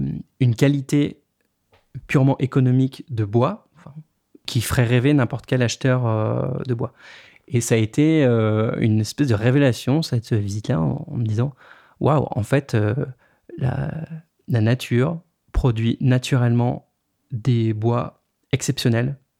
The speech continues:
quand, quand on la laisse, euh, s'exprimer, euh, avec le plus de spontanéité et de naturalité possible. » Et donc,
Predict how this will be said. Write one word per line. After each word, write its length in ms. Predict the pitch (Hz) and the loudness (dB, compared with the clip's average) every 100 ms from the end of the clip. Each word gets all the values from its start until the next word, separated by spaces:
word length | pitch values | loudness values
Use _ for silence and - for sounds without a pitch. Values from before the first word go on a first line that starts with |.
| - _ 156 | -20 _ -10
quand, 340 | - 113 113 113 | -2 0 0 -2
quand 220 | 113 - | -2 0
on 40 | |
la 140 | 110 110 | 2 2
laisse, 340 | 127 - - | 0 -2 -2
euh, 160 | 113 110 | 0 -2
s'exprimer, 720 | - - - - 123 131 135 | -4 -8 -8 0 2 2 2
euh, 240 | 117 107 110 - - - | 2 0 -4 -12 -20 -10
avec 260 | 120 113 - | -6 -4 -6
le 80 | |
plus 320 | 107 - 127 - | -8 -8 -10 -4
de 400 | 113 107 107 123 | -2 -2 -4 -6
spontanéité 880 | 139 - _ 113 123 113 113 - 127 | -12 -16 _ -2 0 0 0 0 0
et 40 | 123 | 2
de 60 | |
naturalité 640 | 110 107 120 110 110 120 117 | 0 0 -2 -2 -2 -4 -4
possible. » 380 | 120 - - - _ - - - _ _ - | -6 -8 -12 -18 _ -20 -20 -20 _ _ -4
Et 100 | 107 | 0
donc, 360 | 120 135 - | 0 0 -6